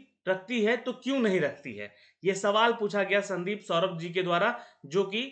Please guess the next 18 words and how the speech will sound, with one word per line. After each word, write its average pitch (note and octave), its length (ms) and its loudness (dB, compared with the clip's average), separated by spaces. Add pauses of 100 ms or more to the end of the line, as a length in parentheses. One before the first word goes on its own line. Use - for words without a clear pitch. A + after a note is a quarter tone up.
(180)
पालीगंज F3 440 2
क्षेत्र F3 320 -8
से G#3 160 -2
आते G3 260 2
हैं। G#2 200 -12 (340)
तो E3+ 60 -6
ये F#3 240 -2
सवाल G#3+ 320 4
उठा E3+ 220 2 (320)
तो G3+ 80 0
प्रभारी G3 460 2
मंत्री G3 340 -2
जो G3+ 160 2
हैं F#3 240 0
उनका F#3 320 0
जवाब E3 380 4
भी B2+ 140 -4
आया, G2+ 260 -4